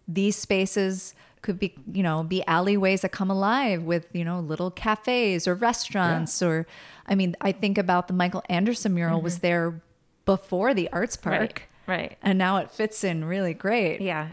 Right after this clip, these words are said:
Speaker 3: it's
Speaker 1: with
Speaker 3: nice.
Speaker 1: So, oops.
Speaker 2: So
Speaker 1: So I think that hopefully that's sort of going ahead and saying, "Hey."
Speaker 3: Yeah. So,
Speaker 1: we can
Speaker 3: so sort of it works, like, to go back to your original question, like, which comes first, the chicken or the egg?
Speaker 1: <laughs> Yeah.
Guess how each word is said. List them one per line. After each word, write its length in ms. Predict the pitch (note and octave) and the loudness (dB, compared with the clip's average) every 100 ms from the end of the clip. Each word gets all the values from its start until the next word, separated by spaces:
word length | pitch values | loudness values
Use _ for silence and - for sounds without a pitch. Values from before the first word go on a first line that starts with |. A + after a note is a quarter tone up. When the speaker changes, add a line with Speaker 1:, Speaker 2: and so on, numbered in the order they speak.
| F#3 | -4
Speaker 3:
it's 80 | |
Speaker 1:
with 140 | F3+ F3+ | -2 -2
Speaker 3:
nice. 280 | F#3 D#3 - - - - - | -2 -6 -10 -20 -20 -16 -8
Speaker 1:
So, 420 | - F#3 E3 D#3 - | -2 2 2 0 -2
oops. 240 | G#3+ F3+ - | -2 -2 -2
Speaker 2:
So 140 | - | -4
Speaker 1:
So 220 | F#3 - F#3 | -2 2 2
I 220 | - F3 | 0 -4
think 340 | - G#3+ G3 | -2 -2 -2
that 380 | F#3+ F3 D#3+ - - _ - | 0 0 0 -6 -20 _ -6
hopefully 540 | A3 A3 - G3+ F3 | 0 0 0 0 0
that's 200 | E3 E3 | -2 -4
sort 220 | - F3+ | -2 -2
of 240 | E3+ D#3 D#3 - - _ | -2 -4 -6 -20 -20 _
going 300 | A3+ A3 A3 | 2 4 4
ahead 380 | F#3+ G#3 A3+ G3+ | 2 2 2 2
and 140 | F3 | 0
saying, 280 | F3 F3+ E3+ | 0 0 0
"Hey." 800 | F3+ - C4 C#4+ G#3+ E3 D#3 E3 - | -4 -2 0 4 4 2 0 -6 -4
Speaker 3:
Yeah. 300 | A3 D#3+ D3+ - | -4 -4 -6 -6
So, 200 | - A#3+ - | 0 0 2
Speaker 1:
we 80 | G#3+ | 0
can 0 | |
Speaker 3:
so 360 | A3 B3 A3+ B3 | 2 2 0 -2
sort 260 | - B3+ C5 | -6 -6 -6
of 80 | G4 | -4
it 160 | A3 - | -4 -2
works, 260 | F#3+ F#3 - | -6 -6 -10
like, 320 | F#3+ - - | -10 -10 -12
to 80 | A#3 | -8
go 120 | G#3+ | -4
back 220 | G3+ F#3+ | -4 -4
to 40 | - | -4
your 60 | F#3+ | -2
original 240 | F3 F3 | -2 -4
question, 320 | F3 G3+ F3+ D#3 | -6 -6 -6 -10
like, 120 | D3 - - - | -10 -16 -16 -8
which 200 | - - | -8 -8
comes 280 | D#4+ D4+ | -8 -8
first, 400 | - D4 C#4 G#3 | -4 -2 -2 -2
the 80 | - | -8
chicken 300 | G3+ G#3 G#3 | -10 -8 -4
or 100 | G#3+ G#3+ | 0 2
the 120 | G3+ | 4
egg? 260 | A#3+ - | 4 4
Speaker 1:
<laughs> 120 | F#3+ G#3 | 4 4
Yeah. 260 | E3+ D#3+ | 2 0